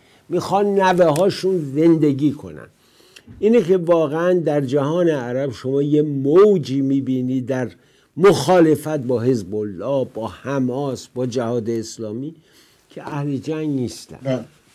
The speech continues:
Speaker 1: و اینو باید غنیمت شو، اسرائیل باید این فرصت رو غنیمت بدونه، دوباره از این زیرش بزنه و نمی‌دونم فلسطینیا قابلیت ندارن، ر-، نه، فلسطینیا قابلیت دارن، می‌تونن یه ملت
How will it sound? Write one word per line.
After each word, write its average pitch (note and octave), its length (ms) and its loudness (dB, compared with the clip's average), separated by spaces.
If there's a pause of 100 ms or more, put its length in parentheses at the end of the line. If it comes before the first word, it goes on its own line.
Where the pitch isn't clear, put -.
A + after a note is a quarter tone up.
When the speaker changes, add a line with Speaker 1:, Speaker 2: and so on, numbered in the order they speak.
Speaker 1:
و F3 80 -2
اینو C4+ 340 2
باید A#3+ 220 4
غنیمت G3+ 560 4
شو، G3+ 160 -2
اسرائیل G#3 720 4
باید G#3 280 2
این A#3+ 140 0
فرصت G3 720 0
رو G#3 120 -2
غنیمت E3 880 4
بدونه، F#2+ 460 -8 (440)
دوباره A3 440 6
از F3 260 -2
این G3+ 260 4 (520)
زیرش F#3 560 4
بزنه F3 340 0
و E3+ 140 2
نمی‌دونم E3+ 460 2
فلسطینیا E3 840 4
قابلیت D#3 800 0
ندارن، D#3 420 0
ر-، C#3 140 0
نه، D#3+ 300 2 (680)
فلسطینیا C#3+ 600 -2
قابلیت A#2+ 640 -6
دارن، D3 300 -6
می‌تونن E3+ 760 0
یه D#3+ 120 2
ملت C#3+ 560 -4